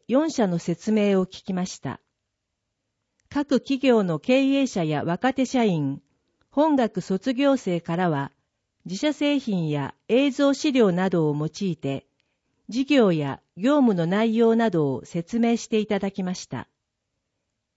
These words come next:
学生は真剣な眼差しで説明に耳を傾け、メモを取りながら企業理解を深めていました。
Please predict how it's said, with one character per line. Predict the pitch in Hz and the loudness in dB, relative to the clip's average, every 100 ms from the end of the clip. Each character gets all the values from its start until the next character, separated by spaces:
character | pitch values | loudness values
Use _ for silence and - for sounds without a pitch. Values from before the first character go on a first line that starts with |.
| _ _ _ _ _ | _ _ _ _ _
学 | 196 196 | -6 -6
生 | - 269 254 | -2 2 2
は | 233 220 - _ | 2 -2 -4 _
真 | - 285 294 | -2 2 4
剣 | 285 277 262 | 4 4 4
な | 254 | 4
眼 | 240 247 247 | 4 4 2
差 | 240 | 0
し | 233 214 | -2 -2
で | |
説 | 214 202 196 247 | 0 -2 2 4
明 | 247 240 | 4 4
に | 233 | 4
耳 | 220 220 254 | 4 4 4
を | 196 | 2
傾 | 170 165 175 175 | -2 -4 -2 -2
け、 | - 143 - _ _ _ _ - | -4 -6 -6 _ _ _ _ 2
メ | 285 | 6
モ | 294 233 | 8 6
を | 185 | 6
取 | 185 202 | 2 0
り | |
な | 214 208 | 0 0
が | 175 | 0
ら | 139 131 - _ _ - | -2 -4 -10 _ _ -8
企 | 214 226 | -4 4
業 | 277 269 | 6 6
理 | 269 | 4
解 | - 190 160 | 0 0 0
を | 151 | -2
深 | - 226 | 0 0
め | 214 | 2
て | - | 0
い | 143 | -2
ま | 139 147 | -2 -4
し | - | -8
た。 | - 120 | -14 -14